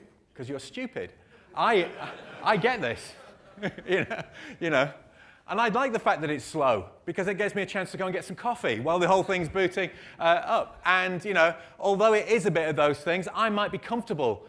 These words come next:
I might be comfortable, um, with it. If I try and tell you what's wrong,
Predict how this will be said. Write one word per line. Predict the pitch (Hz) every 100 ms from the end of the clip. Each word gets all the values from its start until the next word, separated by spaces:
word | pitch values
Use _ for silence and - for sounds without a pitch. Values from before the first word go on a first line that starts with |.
| -
I | 208
might | 233 220
be | 170
comfortable, | - 226 - 147 107 - -
um, | 113 113
with | 117
it. | 165
If |
I | 254
try | 277 277
and | 247
tell | - - 262 254
you | 139 95 123 - - -
what's | 147 139 139
wrong, | 110 98 135